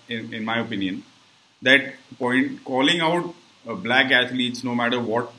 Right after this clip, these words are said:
their, mm, greatness or their influence, uh, may or may not have been,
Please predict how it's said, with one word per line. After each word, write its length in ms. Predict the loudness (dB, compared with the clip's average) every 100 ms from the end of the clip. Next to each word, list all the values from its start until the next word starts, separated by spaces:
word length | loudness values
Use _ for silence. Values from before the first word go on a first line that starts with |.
| -4
their, 420 | 0 2 0 -2 -12 _ -16
mm, 520 | -12 -12 -10 -10 -8
greatness 560 | -4 -2 -2 -2 -2 -4
or 100 | -4
their 220 | -2 -2
influence, 640 | -4 -6 -4 -2 -2 -6 -14 -20 _ -12
uh, 400 | -8 -6 -6 -6
may 180 | -4 -4
or 120 | -4
may 120 | -4
not 200 | -4 -4
have 200 | -4 -6
been, 280 | -4 -4 -6